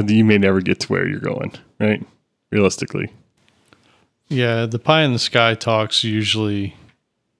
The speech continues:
Speaker 2: take up way more time and a lot of times no traction's made on 'em.
Speaker 1: Yep, absolutely. And,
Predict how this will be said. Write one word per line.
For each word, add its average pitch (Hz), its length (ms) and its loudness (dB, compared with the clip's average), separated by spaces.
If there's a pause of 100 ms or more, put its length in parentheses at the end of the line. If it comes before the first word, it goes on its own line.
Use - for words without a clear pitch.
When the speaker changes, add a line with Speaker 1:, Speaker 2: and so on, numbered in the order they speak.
Speaker 2:
take 120 260 0
up 107 160 -2
way 117 160 0
more 107 200 -4
time 104 440 -4 (960)
and 113 420 -2 (260)
a 127 200 -8
lot 135 180 4
of 131 60 0
times 113 300 0
no 110 160 -2
traction's 107 500 -4
made 113 200 0
on 104 140 -2
'em. 104 100 -6 (1500)
Speaker 1:
Yep, 113 300 0
absolutely. 107 480 0
And, 104 120 2